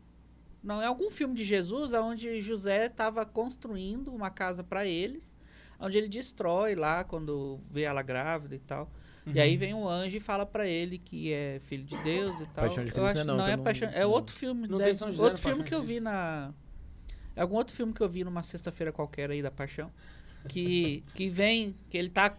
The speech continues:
Speaker 1: que ele destrói a casa que ele estava construindo com, de raiva, eu não gostei da cena. Pela Maria tá grávida, ele achou que ele tinha trai-, ela tinha traído ele. Eu
Speaker 3: É,
Speaker 1: vou
Speaker 3: isso
Speaker 1: tentar
Speaker 3: aí,
Speaker 1: lembrar o
Speaker 3: isso
Speaker 1: nome
Speaker 3: aí
Speaker 1: do
Speaker 3: é
Speaker 1: filme.
Speaker 3: um, é um
Speaker 1: Eu acho que já é uma coisa
Speaker 3: é um X da
Speaker 1: contra.
Speaker 3: questão, uma coisa que São José nunca pensou, né?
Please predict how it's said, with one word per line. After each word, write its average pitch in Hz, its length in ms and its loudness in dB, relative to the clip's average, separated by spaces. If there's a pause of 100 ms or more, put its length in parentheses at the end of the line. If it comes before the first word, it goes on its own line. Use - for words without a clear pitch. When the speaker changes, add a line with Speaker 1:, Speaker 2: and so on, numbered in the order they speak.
(140)
Speaker 1:
que 208 100 2
ele 196 140 0
destrói 214 380 2
a 233 40 4
casa 214 280 2
que 226 140 -2
ele 226 100 2
estava 220 260 -4
construindo 196 600 -4
com, 180 200 -6
de 185 120 -2
raiva, 170 460 0
eu 175 260 -8 (180)
não 170 220 -4
gostei 170 280 -4
da 151 120 -2
cena. 170 320 -6 (760)
Pela 180 220 0
Maria 175 300 -2
tá 180 100 -4
grávida, 170 340 0
ele 185 100 -2
achou 175 200 -4
que - 80 -10
ele 185 80 -8
tinha 185 220 -4
trai-, 180 260 -2
ela 165 180 -4 (180)
tinha 175 160 -10
traído 165 420 -6
ele. 143 160 -4
Eu - 40 4
Speaker 3:
É, 127 40 10
Speaker 1:
vou 120 80 10
Speaker 3:
isso 285 120 8
Speaker 1:
tentar - 120 10
Speaker 3:
aí, 294 40 2
Speaker 1:
lembrar 247 240 4
o - 40 6
Speaker 3:
isso 208 180 4
Speaker 1:
nome 131 100 8
Speaker 3:
aí 147 60 4
Speaker 1:
do 160 60 4
Speaker 3:
é - 20 4
Speaker 1:
filme. 170 160 0
Speaker 3:
um, 160 80 -4 (120)
é 117 40 0
um 131 220 -2
Speaker 1:
Eu 202 140 6
acho 208 160 4
que 202 60 0
já 226 100 6
é - 20 6
uma 226 100 4
coisa 233 220 4 (160)
Speaker 3:
é - 100 10
um 147 80 10
X 180 180 8
da 175 60 12
Speaker 1:
contra. 180 40 10
Speaker 3:
questão, 175 240 8
uma 131 40 6
coisa 143 160 8
que - 60 2
São 170 140 6
José 160 180 8
nunca 196 220 4
pensou, 135 360 4
né? 120 140 -2